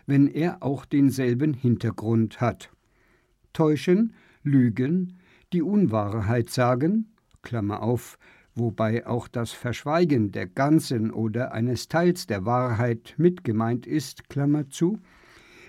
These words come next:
ist immer mit mehr oder weniger Bewusstsein verbunden, wenn auch manchmal spontan gelogen wird, wobei die Ursache dafür im Unbewussten liegen mag.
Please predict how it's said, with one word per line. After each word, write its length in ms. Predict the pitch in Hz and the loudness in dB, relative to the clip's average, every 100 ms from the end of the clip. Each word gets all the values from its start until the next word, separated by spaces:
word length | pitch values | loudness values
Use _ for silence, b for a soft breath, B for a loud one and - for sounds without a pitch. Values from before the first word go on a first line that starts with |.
| b | b
ist 280 | 175 180 - | 2 2 -2
immer 420 | 190 196 202 190 b b | 2 2 2 -2 b b
mit 320 | 165 156 - | -2 -2 0
mehr 260 | 143 151 156 | 2 4 4
oder 280 | 151 160 113 | 2 2 2
weniger 460 | 131 135 139 147 | 4 4 4 0
Bewusstsein 1000 | 139 156 110 131 127 - - 127 113 117 | 0 0 2 0 -2 -12 -6 -2 0 -2
verbunden, 800 | 110 131 101 147 156 151 170 180 B B B B | -2 -4 2 4 4 4 2 0 B B B B
wenn 240 | - 139 165 | -2 0 0
auch 360 | - 165 - _ | -2 -6 -8 _
manchmal 600 | 123 123 123 156 135 143 | 0 0 0 0 0 -2
spontan 920 | - - 117 104 - 147 156 165 127 | -8 -4 -4 -2 0 0 4 2 2
gelogen 600 | 120 123 156 151 156 139 | 0 4 4 4 4 4
wird, 260 | 147 143 - B B B | 2 2 -4 B B B
wobei 400 | 165 160 156 160 | 2 2 2 0
die 180 | 170 123 | 0 -2
Ursache 600 | 139 147 147 139 117 110 | 0 0 2 0 -2 -4
dafür 600 | 90 107 123 - 190 202 - _ | -2 -2 -2 -2 -2 -2 -8 _
im 220 | 180 233 | -2 -2
Unbewussten 1040 | - 123 120 110 117 123 120 - 143 151 | 2 4 4 2 0 -2 -4 -6 -4 -2
liegen 500 | 113 107 120 127 117 | 0 0 0 2 2
mag. 440 | 101 - - - | 0 -4 -14 -20